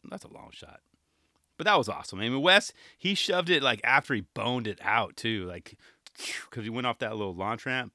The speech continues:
Boom! I'm doing it with my fingers now. You can't see it, but boom, and he boned it down a little, boned out a little bit,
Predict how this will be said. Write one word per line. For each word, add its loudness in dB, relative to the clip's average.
Boom! 0
I'm -6
doing -2
it -8
with -6
my -6
fingers -8
now. -14
You -12
can't -10
see -8
it, -10
but -10
boom, 2
and -2
he -4
boned 0
it -6
down 0
a -2
little, -2
boned -4
out 0
a -2
little -2
bit, -6